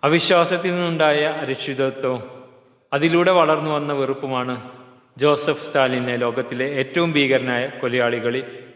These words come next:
ഒരാളാക്കി തീർത്തത്. ഇതേ മാനസികാവസ്ഥയിലാണ്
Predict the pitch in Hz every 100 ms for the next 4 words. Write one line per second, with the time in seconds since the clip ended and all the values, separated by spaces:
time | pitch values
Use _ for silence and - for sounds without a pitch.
0 | - - 131 131 127 139 123 107 92 104
1 | - - - _ _ - 151 165 180 165
2 | 156 151 156 147 147 143 - 143 139 139
3 | 131